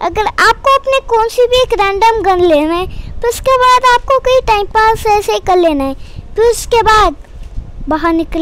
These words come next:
निकलने के बाद कुछ स्कैरी होगा। तो देखते हैं क्या हमारे साथ कुछ दुर-, दुर्घटना घट-, घटकती है,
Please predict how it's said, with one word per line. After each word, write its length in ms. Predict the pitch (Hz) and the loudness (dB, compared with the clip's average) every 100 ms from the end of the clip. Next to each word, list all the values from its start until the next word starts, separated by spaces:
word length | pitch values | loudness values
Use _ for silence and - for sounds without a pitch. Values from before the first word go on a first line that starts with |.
| 311 | -2
निकलने 580 | 302 294 302 302 285 285 | -2 -2 -2 -2 -2 -2
के 120 | 302 | -2
बाद 260 | 254 262 240 - - - - | -4 -4 -6 -14 -16 -16 -6
कुछ 300 | 302 - - - - - - - - - - - - | -6 -6 -16 -18 -20 -18 -18 -18 -20 -20 -18 -18 -16
स्कैरी 580 | - - 330 302 277 269 | -16 -2 2 2 0 -4
होगा। 380 | 247 233 233 240 - - - - - - - - - - - - - - | -8 -10 -10 -12 -14 -12 -12 -12 -12 -14 -16 -16 -16 -14 -14 -14 -10 -4
तो 100 | 494 | -2
देखते 400 | 480 523 - 587 | 0 -2 0 0
हैं 100 | 571 | 2
क्या 280 | 508 508 | 2 4
हमारे 220 | 494 494 494 | 2 0 0
साथ 200 | 523 494 | 0 0
कुछ 200 | 508 480 466 415 | 0 0 -2 0
दुर-, 300 | 427 453 415 | -2 -2 -4
दुर्घटना 840 | 311 403 415 415 453 466 466 440 | -4 -2 0 -2 -2 -2 -2 -2
घट-, 640 | 320 320 339 - - - | -4 -6 -6 -8 -18 -16
घटकती 680 | 302 302 370 415 - 453 | -12 -8 -6 -8 -2 0
है, 80 | 440 | 0